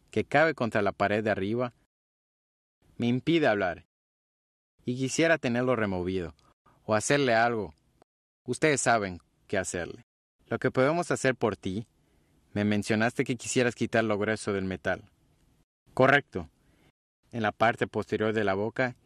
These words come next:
y también quitar los ganchos oscuros aquí enfrente. Podemos ayudarte con esas opciones. Lo que quisiera hacer ahora es de continuar y empezar, y lo que haremos es tomar unas impresiones preliminares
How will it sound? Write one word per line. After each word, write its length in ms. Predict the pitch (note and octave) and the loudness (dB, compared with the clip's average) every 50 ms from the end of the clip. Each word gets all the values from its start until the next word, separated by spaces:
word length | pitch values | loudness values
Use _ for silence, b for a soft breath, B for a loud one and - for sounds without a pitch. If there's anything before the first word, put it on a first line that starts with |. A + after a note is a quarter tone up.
| _ _ - | _ _ -12
y 80 | B2+ | -4
también 380 | B2 C#3+ C3+ C#3+ C#3+ E3 F3+ F3 | -2 0 0 0 0 -2 -2 -4
quitar 360 | - - B2+ A2+ - C3 C3 | -6 -8 -4 0 2 2 2
los 140 | C3+ B2 G#2+ | 2 0 -2
ganchos 360 | G2 A2+ A2+ A#2+ - A2+ - | -2 -2 -2 -2 -4 -4 -4
oscuros 500 | G#2+ G2 - - A#2 C3 B2+ C3+ B2+ - | -4 -6 -4 -2 -2 -2 0 0 -2 -2
aquí 200 | G#2+ - - A#2 | -2 -2 -2 -2
enfrente. 540 | G#2+ F#2+ - - G2 F#2 E2+ - - - - b b b b b b _ | -4 -2 -2 -4 -4 -4 -6 -8 -12 -14 -14 b b b b b b _
Podemos 380 | - A#2+ B2 C#3+ D3 C#3 - - | -2 0 2 2 0 0 0 0
ayudarte 460 | A#2+ A#2 A2 G#2+ A2 A2 A2 A#2 A2+ | 0 2 2 2 2 2 0 -2 -4
con 180 | - G#2 G2+ | -4 -2 -2
esas 300 | G#2 G#2 - A2 G2 F2+ | -2 -2 -2 -4 -4 -4
opciones. 640 | G2+ F2+ - - - G2+ F2 E2 - - - - - - _ _ - | -4 -6 -6 -6 -6 -6 -6 -6 -8 -14 -18 -20 -20 -20 _ _ -6
Lo 80 | C3 | -4
que 140 | C3+ - B2+ | -4 -4 -6
quisiera 420 | - - D3 D3 - F#3+ G3 G3+ F#3 | -6 -4 -4 -2 0 2 2 2 0
hacer 220 | D3+ - D#3+ D3 | 0 0 0 2
ahora 440 | C3+ A#2+ A2+ A#2+ C3 C3+ C#3+ C#3+ C#3+ - | 2 2 2 0 0 0 -2 -2 -4 -6
es 160 | D3 D3+ D#3+ | -6 -4 -2
de 100 | D#3+ C3+ | -2 -2
continuar 540 | - C3 A#2+ A2 - A2+ A2 A#2 B2 C3+ C3+ | 0 0 -2 0 -2 -2 0 2 2 2 2
y 60 | B2 | 0
empezar, 600 | A2 G2 - G#2 F#2 - - F#2+ F2 D#2+ - _ _ | -2 -2 -4 -4 -2 0 0 0 0 -2 -6 _ _
y 80 | - A2+ | -8 -4
lo 140 | A#2 A2+ G#2 | -4 -4 -2
que 140 | - - A2 | 0 0 0
haremos 440 | A2 A#2+ C3 D3+ D#3+ D#3 D3+ - - - | 2 2 0 0 0 -2 -4 -4 -4 -4
es 160 | C#3 C3 - | -4 -2 -2
tomar 320 | - E3+ D3+ C#3+ C#3+ D3 | -2 0 0 2 0 0
unas 240 | C#3+ C#3+ C#3+ C3+ - | 0 -2 -4 -2 -2
impresiones 560 | B2 G#2+ - G#2+ G2 - - A#2 A#2+ A#2 - | -4 -2 -2 -4 -4 -2 -2 -2 -2 -2 -2
preliminares 880 | - A2 G#2 G2 G2 G2 G2 F#2+ F#2+ G2 G#2 A2+ A#2+ C#3 D3 C#3+ - b | -2 -2 0 0 0 -2 -2 -2 0 0 0 0 0 -2 -4 -6 -10 b